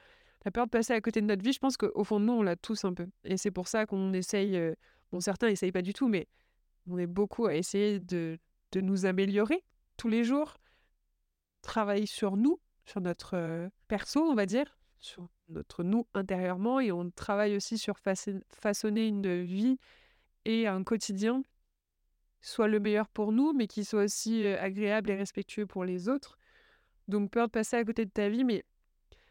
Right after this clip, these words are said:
je sais pas si c'est lié à du... Ça peut être aussi lié à du pro, à du perso. Des fois, quand tu, quand tu te lances dans un boulot et que t'es dans un boulot que t'aimes pas et tu te sens coincé, t'as l'impression de passer à côté de ta vie et que t'aurais un million de choses à faire et que tu perds du temps.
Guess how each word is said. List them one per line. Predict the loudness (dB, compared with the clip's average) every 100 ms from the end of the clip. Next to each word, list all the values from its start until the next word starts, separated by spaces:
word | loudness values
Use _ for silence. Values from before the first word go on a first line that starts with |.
| _ _ _
je | -2
sais | 0 0
pas | 2 0
si | 0 -6
c'est | -2 0
lié | 2 2 2 2 2
à | 2
du... | -2 -6 -8 -6 -4
Ça | -2
peut | 0
être | 0 0
aussi | -2 -2 -2
lié | 0 2
à | 0
du | -2
pro, | -10 -4 -2
à | 0
du | 0
perso. | 0 0 2 2
Des | 2 0
fois, | 0 0
quand | 0
tu, | -2 -4 -2 -2 -2 _ _ _ _ _
quand | -2 0
tu | 0
te | 2
lances | 2 4
dans | 2
un | 2
boulot | 2 4 4 4
et | 4
que | 2 0
t'es | 0 0
dans | 2
un | 2
boulot | 2 2
que | 2
t'aimes | 0 0
pas | 2
et | 0
tu | -2
te | -4
sens | -2
coincé, | -2 -2 0 -2
t'as | 0 0
l'impression | 2 0 0 -2 -2
de | -2
passer | -2 -2
à | -2
côté | -4 -4 -6
de |
ta | -2 0
vie | 0 0 0
et | 0
que | -2 -6
t'aurais | -6 -6
un | -4
million | -2 -2
de | -4
choses | -4
à | -6
faire | -2 -2 -2
et | -4
que | -8
tu | -4
perds | -4
du | -2
temps. | -2